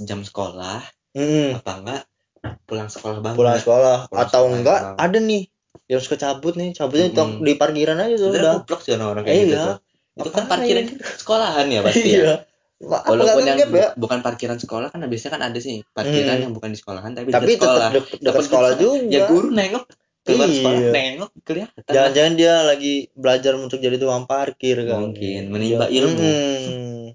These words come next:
Speaker 2: Emang gila sih orang kayak gitu.
Speaker 1: Tapi itu tadi sih, benar sih, Bak. Pasti di satu tongkrongan itu ada satu base camp yang cuman ada, oh, yang mau,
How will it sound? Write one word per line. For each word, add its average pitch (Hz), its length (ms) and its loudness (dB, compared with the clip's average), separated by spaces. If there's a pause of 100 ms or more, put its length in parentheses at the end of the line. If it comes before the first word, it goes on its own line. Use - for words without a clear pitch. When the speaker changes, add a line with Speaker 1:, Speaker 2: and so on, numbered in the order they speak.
(120)
Speaker 2:
Emang 143 280 -4
gila 143 260 -2
sih 156 140 -4
orang 139 200 -2
kayak 131 200 -6
gitu. - 100 -10
Speaker 1:
Tapi 147 160 -4
itu 131 180 0
tadi 127 200 -2
sih, 110 160 -8
benar 110 280 -10
sih, 101 200 -12
Bak. 98 240 -10 (280)
Pasti 113 260 -10
di 127 80 -12
satu 113 260 -12
tongkrongan 110 520 -8
itu 117 180 -10
ada 110 180 -6
satu 110 320 -10
base 104 220 -8
camp 120 200 -10
yang 113 160 -12 (720)
cuman 113 540 -10
ada, 113 420 -8 (680)
oh, 117 80 -6
yang 113 180 -4
mau, 113 120 -10